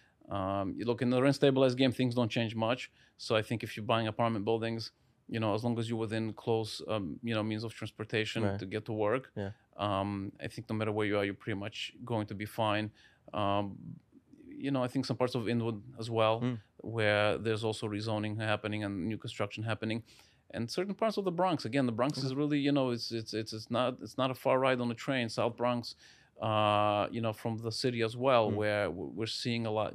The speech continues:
Speaker 1: a lot of money has come in, keeps coming in,
Speaker 2: Right.
Speaker 1: and people keep wanting to build there.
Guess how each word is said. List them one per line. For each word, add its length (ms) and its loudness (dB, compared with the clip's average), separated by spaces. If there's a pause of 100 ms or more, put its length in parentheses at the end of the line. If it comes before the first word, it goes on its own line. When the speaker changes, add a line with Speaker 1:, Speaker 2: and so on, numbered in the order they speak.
(100)
Speaker 1:
a 60 -4
lot 140 0
of 60 0
money 200 -2
has 180 -4
come 200 -4
in, 180 -4
keeps 260 -8
coming 320 -2
in, 200 -2
Speaker 2:
Right. 180 -2 (180)
Speaker 1:
and 100 -12
people 220 -6
keep 240 -4
wanting 340 -2
to 120 -8
build 280 -2
there. 240 -6